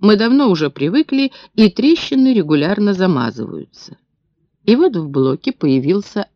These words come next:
Энди Тюфрисон, человек, который окончил Майнский университет по экономическому профилю и был бизнесменом, но заодно окончил два или три геологических курса. Геология была его главным хобби.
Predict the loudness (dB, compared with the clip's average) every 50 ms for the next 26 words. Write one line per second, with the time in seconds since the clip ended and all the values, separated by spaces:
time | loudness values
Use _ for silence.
0 | _ -4 -2 -2 -2 -2 -4 -4 -4 -4 -4 -6 _ _ _ _ _ -2 0 0
1 | 0 -2 -8 -14 -16 -16 -16 -20 -20 -20 -20 _ _ _ _ _ _ _ _ _
2 | _ _ _ -6 -4 -2 0 0 0 -2 -4 -8 -12 -10 -8 -6 -6 -6 -6 -6
3 | -4 -4 -4 -4 -4 -4 -6 -6 -6 -8 _ _ _ -4 -4 -2 -2 0 -2 -2
4 | -4 -4 -8 -8 -8 -8 -4 -2 -2 -2 -2 -2 -4 -6 -8 -8 -8 -6 -6 -6
5 | -6 -6 _ -2 -2 -2 0 -2 -2 0 0 0 0 -2 -4 -10 -12 -8 -6 -6
6 | -6 -6 -4 -2 0 0 0 0 -2 -2 -2 -2 -2 -4 -6 -12 _ _ _ 0
7 | 0 2 2 2 2 2 0 -2 -6 _ -8 -4 -4 -2 0 0 0 0 -2 -4
8 | -4 -4 -4 -4 -4 -4 -4 -6 -4 -2 -2 -2 -2 -4 -6 _ -14 -6 -2 -2
9 | 0 2 4 4 4 4 2 0 0 0 0 0 0 0 0 -2 -2 -2 -2 -4
10 | -4 -2 -2 -2 0 0 -2 -2 -2 0 2 2 2 0 -4 -10 -20 -12 -4 0
11 | 2 2 4 4 2 0 0 -2 -4 -4 -4 -6 -8 -8 -8 -8 -8 -8 -8 _
12 | -14 -12 -12 -12 -12 -14 -20 -20 -20 -20 _ _ _ _ _ _ _ _ _ _
13 | _ -6 -2 0 2 2 2 2 2 2 2 2 0 0 2 0 0 2 0 0
14 | 0 0 0 0 0 0 0 0 0 0 0 0 -2 -2 -4 -6 -4 -4 -4 -4
15 | -6 -10 -16 -18 -18